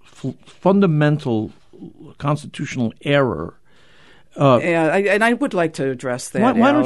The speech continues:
Speaker 1: you
Speaker 2: I
Speaker 1: go ahead? Because you pointed that out last night, uh, as we were, as we
Speaker 2: I,
Speaker 1: were
Speaker 2: I,
Speaker 1: talking.
Speaker 2: when all is, when all is said and done, it's not like the Supreme Court can say, "Oh, oops, sorry, we goofed."
Speaker 1: Yeah.
Speaker 2: Okay,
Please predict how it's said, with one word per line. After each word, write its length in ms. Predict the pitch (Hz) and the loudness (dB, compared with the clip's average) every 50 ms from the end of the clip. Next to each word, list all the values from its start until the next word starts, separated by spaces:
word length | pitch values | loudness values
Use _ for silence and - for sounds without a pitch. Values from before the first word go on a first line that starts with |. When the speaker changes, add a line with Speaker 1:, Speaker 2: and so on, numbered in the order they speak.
| - | 2
Speaker 1:
you 40 | 294 | 2
Speaker 2:
I 20 | 294 | 4
Speaker 1:
go 60 | 247 | 4
ahead? 260 | 220 185 196 165 139 | 2 2 2 0 0
Because 220 | 131 135 156 165 165 | 0 2 2 2 4
you 80 | 220 202 | 2 0
pointed 340 | - 269 262 220 - 147 143 | 0 0 0 0 0 0 0
that 160 | 151 143 139 | 2 2 4
out 180 | 139 135 92 | 4 2 2
last 300 | 127 143 127 113 - - 139 | 2 2 0 0 0 -2 -2
night, 380 | 147 143 135 120 113 113 - - | 0 0 2 0 0 -2 -4 -8
uh, 460 | - 139 127 - - 113 120 120 139 | -14 -18 -18 -18 -18 -20 -18 -14 -12
as 100 | 127 123 | -6 -2
we 80 | 139 143 139 | -2 0 0
were, 140 | 123 113 - - - | -2 -4 -6 -10 -10
as 120 | - 139 131 | -6 -4 -2
we 80 | - | -2
Speaker 2:
I, 20 | - | 0
Speaker 1:
were 60 | 139 - | 0 0
Speaker 2:
I, 80 | 214 | 0
Speaker 1:
talking. 420 | 214 156 151 151 120 - 180 190 202 | 0 2 0 0 -2 -4 -6 -4 -2
Speaker 2:
when 120 | 196 190 | 0 2
all 200 | 214 220 226 226 | 2 2 2 2
is, 220 | 220 - - - - | 0 -2 -4 -6 -6
when 160 | 143 185 190 | -4 -2 -2
all 200 | 202 208 214 208 | 0 0 0 0
is 120 | 185 156 - | -2 -2 -2
said 260 | - - 170 160 151 | -2 0 2 2 4
and 160 | 147 143 143 | 2 2 2
done, 440 | 139 131 131 120 120 117 120 120 117 - - - _ - - - - - - - | 0 -2 -4 -4 -4 -4 -6 -8 -10 -14 -20 -20 _ -20 -20 -20 -20 -20 -14 -8
it's 220 | - 160 - - - | -8 -8 -6 -4 0
not 200 | 208 214 214 202 | 0 0 2 2
like 240 | 214 185 185 170 - | 2 2 2 0 -2
the 80 | 190 | -6
Supreme 480 | - - 165 - - - 185 190 190 185 | -8 -8 -8 -10 -8 -6 -4 -4 -4 -4
Court 340 | - - - 165 160 160 160 | -6 -2 0 0 0 0 -2
can 120 | - 151 147 | -4 -8 -6
say, 280 | - - 143 147 143 - - | -4 -2 0 0 0 -2 -4
"Oh, 320 | - 151 170 156 147 - - - | -4 0 2 2 2 2 2 2
oops, 400 | 302 349 339 349 - - - - - | 2 2 0 -2 -6 -10 -10 -12 -12
sorry, 640 | - - 254 254 302 294 240 214 208 233 269 254 - - - - _ - | -6 0 2 4 4 6 6 4 4 2 0 -2 -6 -12 -20 -20 _ -6
we 140 | 180 180 156 | -4 -4 0
goofed." 520 | - 233 277 262 240 247 247 - - - - - _ _ _ _ - - - | 0 2 2 4 4 2 2 -2 -8 -16 -18 -20 _ _ _ _ -20 -20 -20
Speaker 1:
Yeah. 260 | - - - - - | -20 -20 -12 -8 -6
Speaker 2:
Okay, 400 | 160 151 - 160 160 156 160 156 | -6 -4 0 0 2 2 2 0